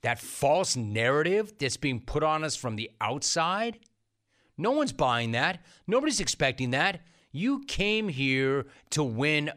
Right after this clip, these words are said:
a natty. You brought a soon-to-be Heisman Trophy winning candidate with you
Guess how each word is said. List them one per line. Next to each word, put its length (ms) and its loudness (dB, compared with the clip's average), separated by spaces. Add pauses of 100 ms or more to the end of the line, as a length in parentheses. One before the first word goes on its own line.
a 80 0
natty. 680 0 (340)
You 160 0
brought 440 4 (360)
a 120 0
soon-to-be 520 2
Heisman 460 2
Trophy 460 2
winning 380 -2
candidate 540 0
with 320 -2
you 280 -2